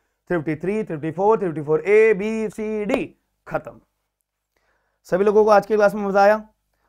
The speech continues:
ठीक है फिर, चलो हम जो है अगली क्लास में मिलेंगे, अगले सेशन में मिलेंगे, और वो शायद कल होगा, परसों होगा। यार वो ना कभी-कभी मेरे को बिजी हो जाता हूँ मैं ज़्यादा, इस वजह से मैं आपकी क्लास रेगुलर बेसिस पे नहीं ले पा रहा था, उसके लिए मैं क्षमा पा-, अ, क्षमा मांगता हूँ आप लोगों से। और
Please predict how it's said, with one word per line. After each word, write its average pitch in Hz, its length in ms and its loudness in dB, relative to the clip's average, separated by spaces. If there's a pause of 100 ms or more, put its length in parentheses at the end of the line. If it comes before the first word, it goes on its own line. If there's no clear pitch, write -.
(260)
ठीक 185 140 -2
है 220 60 2
फिर, 226 220 -6 (180)
चलो 123 340 -14 (220)
हम 147 160 -8
जो 151 80 -4
है 143 80 -2
अगली 147 180 -8
क्लास 151 280 -8
में 156 80 -10
मिलेंगे, 196 400 -4
अगले 143 300 -8
सेशन 135 300 -16
में 135 100 -14
मिलेंगे, 190 540 -6 (300)
और 127 380 -8
वो 131 200 -12
शायद 156 300 -4
कल 165 220 -4
होगा, 165 220 -4
परसों 160 280 -8
होगा। 165 140 -6
यार 175 160 -2
वो 175 80 -4
ना 196 120 -6
कभी-कभी 165 380 -6
मेरे 160 140 -6
को 165 80 -12
बिजी 147 280 -8
हो 139 220 -10
जाता 143 220 -6
हूँ 147 80 -10
मैं 151 80 -12
ज़्यादा, 147 320 -6 (260)
इस 190 180 -2
वजह 180 180 -2
से 190 120 -10
मैं 180 100 -4
आपकी 160 200 -8
क्लास 160 300 -4
रेगुलर 151 280 -6
बेसिस 156 300 -10
पे 202 80 -10
नहीं 156 200 -8
ले 151 120 -2
पा 147 160 -2
रहा 147 120 0
था, 180 240 -6 (160)
उसके 156 240 -8
लिए 180 60 -4
मैं 180 100 -6
क्षमा 160 240 -6
पा-, 160 200 -4
अ, 151 340 -6
क्षमा 160 260 -6
मांगता 160 300 -8
हूँ 160 80 -6
आप 160 80 -12
लोगों 156 160 -4
से। 190 200 -12 (300)
और 170 300 -2